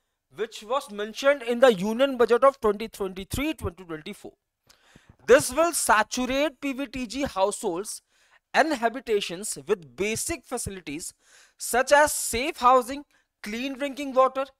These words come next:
sanitation, improved access to education, health and nutrition. So this particular P M P V T G development mission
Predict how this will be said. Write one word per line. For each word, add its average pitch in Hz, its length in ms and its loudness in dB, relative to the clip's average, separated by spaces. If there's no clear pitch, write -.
sanitation, 277 840 -2
improved 262 680 -2
access - 480 -2
to 277 200 -4
education, 226 680 -4
health 208 200 -2
and 208 140 -8
nutrition. 135 380 -12
So 240 100 -4
this 294 240 2
particular 294 720 4
P 240 220 0
M 285 140 6
P 240 220 -8
V 240 140 -8
T 220 180 -10
G 220 140 -6
development 196 640 -2
mission 170 340 -8